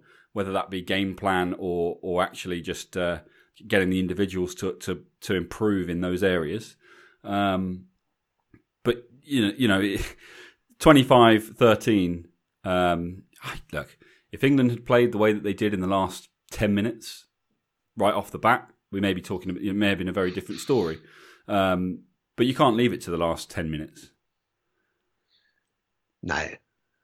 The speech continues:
Speaker 1: Um,
Speaker 2: No.
Speaker 1: and New Zealand, you know, N-, New Zealand will, will be laughing, having watched that. You know, England are here chatting about n-, number two in the world. We wanna be number one in the world. The big, the big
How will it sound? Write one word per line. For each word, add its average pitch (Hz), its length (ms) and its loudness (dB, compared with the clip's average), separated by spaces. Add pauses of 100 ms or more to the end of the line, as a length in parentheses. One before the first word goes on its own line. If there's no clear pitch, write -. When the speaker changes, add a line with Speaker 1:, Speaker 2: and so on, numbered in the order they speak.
(120)
Speaker 1:
Um, 87 100 -8
Speaker 2:
No. 85 280 -4 (320)
Speaker 1:
and 104 180 0
New 123 160 4
Zealand, 113 480 2
you 117 220 -4
know, 101 100 0
N-, 107 80 0
New 131 300 -2
Zealand 143 260 4
will, 92 160 0
will 104 160 -4
be 95 80 0
laughing, 107 480 2 (920)
having 85 220 -4
watched - 240 -10
that. 113 280 -4
You 113 100 -8
know, 95 120 -2
England 107 380 0
are 95 220 -2
here 107 200 0
chatting 104 320 0
about 95 240 0
n-, 98 240 -2
number 110 200 2
two 117 180 -2
in 104 60 0
the 101 80 0
world. 107 240 4
We 90 40 -4
wanna 101 120 0
be 101 80 0
number 95 200 -2
one 98 180 0
in 98 60 -2
the 95 80 -2
world. 101 340 0 (520)
The 95 80 -8
big, - 360 0
the 101 80 -6
big 98 280 0